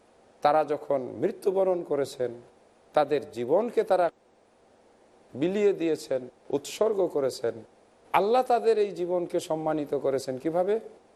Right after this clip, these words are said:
যে তারা বেঁচে থাকলে যে সময়টুকু বেঁচে থাকতো, বরং তাদেরকে আল্লাহ পাক এমন জীবন দান করলেন যে অনন্তকালীন। তারা মৃতই না,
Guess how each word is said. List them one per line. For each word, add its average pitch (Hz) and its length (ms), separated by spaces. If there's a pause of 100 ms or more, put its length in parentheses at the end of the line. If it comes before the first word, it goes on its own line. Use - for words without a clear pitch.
(240)
যে 131 100
তারা 180 220
বেঁচে 156 320
থাকলে 220 400
যে 190 140
সময়টুকু 190 460
বেঁচে 190 220
থাকতো, 127 520 (560)
বরং 180 240
তাদেরকে 185 720 (540)
আল্লাহ 160 300
পাক 196 220 (560)
এমন 220 560
জীবন 202 480
দান 185 260
করলেন 127 540
যে - 80
অনন্তকালীন। 262 760 (720)
তারা 233 200
মৃতই 240 680
না, 143 180